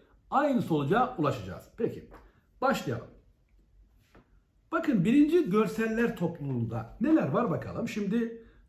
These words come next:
bu arkadaşımızın kilosuna A dedik. Yine buradakine A, A demiş olduk. Yani buradaki de B ve B. Kaç A olmuş oldu? İki, üç A.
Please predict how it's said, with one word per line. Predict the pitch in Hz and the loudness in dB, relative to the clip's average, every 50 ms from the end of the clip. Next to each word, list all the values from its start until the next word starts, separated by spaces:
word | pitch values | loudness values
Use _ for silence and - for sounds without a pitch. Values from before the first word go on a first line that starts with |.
| - | -8
bu | 254 302 320 - | -6 -6 -4 2
arkadaşımızın | - 240 247 247 247 294 302 240 180 - 190 165 156 156 | 4 4 4 4 2 -4 -4 -4 -4 -4 -4 0 0 -2
kilosuna | - - 240 262 240 139 - 143 131 117 - - | -2 -2 -4 -2 -2 -2 -4 -4 -6 -6 -8 -4
A | 170 190 202 240 254 247 | -2 0 2 2 2 0
dedik. | 208 175 240 - - - - _ _ _ | -2 -4 -4 -6 -10 -16 -20 _ _ _
Yine | - 226 175 135 139 | -6 -4 -2 -2 0
buradakine | 165 151 143 127 117 120 117 - | -2 -2 -2 -4 -6 -6 -6 -6
A, | - - 170 170 190 208 220 - - - - _ - | -6 -6 -2 -2 -2 -2 -2 -6 -12 -18 -18 _ -4
A | 185 180 160 127 | -2 -2 -2 -2
demiş | 117 101 92 - - - | -4 -6 -8 -10 -14 -16
olduk. | - - 240 240 - - - _ _ _ _ _ _ _ _ _ _ _ - | -16 -14 -14 -16 -16 -18 -20 _ _ _ _ _ _ _ _ _ _ _ -8
Yani | 160 214 220 202 185 196 190 185 | -4 -2 0 0 0 -2 -2 -4
buradaki | 240 226 208 170 - 123 113 | -4 -2 -2 -2 -2 -2 -4
de | 110 101 98 117 | -4 -4 0 2
B | 156 175 196 214 226 - - - - 139 | 4 4 4 4 0 -4 -10 -14 -8 -4
ve | 160 175 143 131 | -2 -2 -2 -2
B. | 127 - - - - - _ _ _ _ _ _ _ _ _ _ _ _ | -4 -6 -6 -10 -14 -20 _ _ _ _ _ _ _ _ _ _ _ _
Kaç | - - 320 311 - - | -2 -2 -2 -2 -2 -2
A | - 185 170 165 | 0 2 2 4
olmuş | 160 156 151 143 120 - | 2 2 0 -2 -4 -4
oldu? | 151 139 123 143 214 262 - - - - - _ _ _ _ _ _ _ _ _ _ _ _ _ - | -4 -4 0 2 2 2 2 -2 -6 -16 -20 _ _ _ _ _ _ _ _ _ _ _ _ _ -12
İki, | 220 - - - - _ - | -12 -12 -12 -14 -18 _ -6
üç | 269 - - 139 | -4 -4 -2 -4
A. | - - - - - | -6 -6 -10 -16 -20